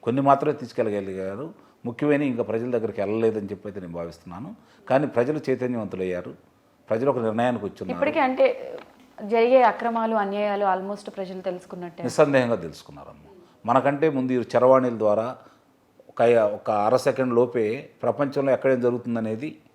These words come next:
Speaker 1: ఈరోజు అందరికీ అర్థమైపోతూ ఉంది. వాళ్ళు చర్చించుకుంటూ ఉన్నారు. మనకు తెలియని చాలా విషయాలు, మనకి ఇంకా అర్థం కాని చాలా విషయాలు వాళ్ళు విపులంగా చెబుతున్నారు. ఈ మధ్య నేను కొన్ని ప్రాంతాల్లో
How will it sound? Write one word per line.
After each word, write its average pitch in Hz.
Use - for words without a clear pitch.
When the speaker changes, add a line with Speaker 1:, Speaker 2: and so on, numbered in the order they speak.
Speaker 1:
ఈరోజు 123
అందరికీ 110
అర్థమైపోతూ 92
ఉంది. -
వాళ్ళు 139
చర్చించుకుంటూ 131
ఉన్నారు. 92
మనకు 117
తెలియని 151
చాలా 123
విషయాలు, 101
మనకి 127
ఇంకా 143
అర్థం 135
కాని 139
చాలా 117
విషయాలు 101
వాళ్ళు 139
విపులంగా 147
చెబుతున్నారు. 120
ఈ 117
మధ్య 123
నేను 127
కొన్ని 110
ప్రాంతాల్లో 120